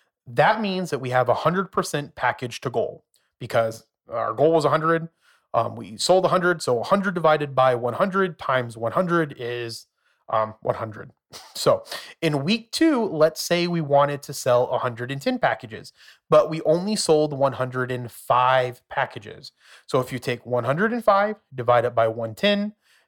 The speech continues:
times it by one hundred, and then round it, you get ninety-five percent. So this would be an example of a package to goal metric or unit sales to plan goal.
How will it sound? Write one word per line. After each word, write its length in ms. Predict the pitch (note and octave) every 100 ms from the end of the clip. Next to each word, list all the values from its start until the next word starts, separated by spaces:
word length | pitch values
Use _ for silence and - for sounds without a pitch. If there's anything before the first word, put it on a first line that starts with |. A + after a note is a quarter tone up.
| _
times 460 | - C#3+ C#3 D3+ D3
it 200 | D#3 E3
by 180 | C3+ C3
one 200 | D#3 G#3+
hundred, 480 | E3 D#3 D#3 D#3 - _ -
and 180 | A#2
then 140 | A#2+ A#2+
round 300 | F#3 F#3+ C#3
it, 140 | C#3 _ _ _
you 120 | - C3+
get 200 | C3+ C3
ninety-five 880 | B2+ C3 C3 C3 B2+ A#2 A#2 -
percent. 400 | - A#2 - G#2+ _ _ _ _ _ _ _ _
So 360 | - D3 - - _
this 280 | C3 C#3+ F3+
would 140 | A#3 G3
be 140 | A3
an 80 | G#3+
example 600 | F3 D#3 D#3+ D3 C#3 C3
of 140 | B2+
a 80 | A#2+
package 640 | - - C#3+ - D3+ -
to 100 | -
goal 320 | B2+ - B2+ C#3+
metric 440 | F3 F3 G3+ G3 _ _ _ _
or 180 | D3 B2+
unit 480 | A#2+ C3 E3 D#3+ -
sales 540 | - C3 C3 B2+ -
to 120 | A#2+
plan 600 | - - B2 A#2+ A2 A2+ -
goal. 360 | A2+ F#2+ F2